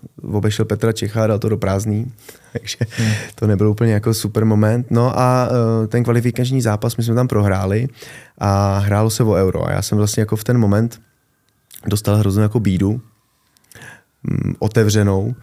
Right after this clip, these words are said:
Speaker 2: Od koho?
Speaker 1: <laughs> Od pana Pelty, to byl vlastně jako předseda,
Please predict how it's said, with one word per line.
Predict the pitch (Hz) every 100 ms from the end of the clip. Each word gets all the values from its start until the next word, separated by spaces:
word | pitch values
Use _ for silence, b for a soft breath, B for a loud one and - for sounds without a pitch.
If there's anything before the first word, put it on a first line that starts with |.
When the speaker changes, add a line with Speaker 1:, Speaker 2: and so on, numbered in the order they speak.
| B B B
Speaker 2:
Od | 123 -
koho? | 117 101
Speaker 1:
<laughs> | - - - - - 104 - _ _ -
Od | -
pana | 110 107
Pelty, | 107 110 98 98 101
to | 95
byl | 104
vlastně | 107 - -
jako | -
předseda, | - 98 107 98 107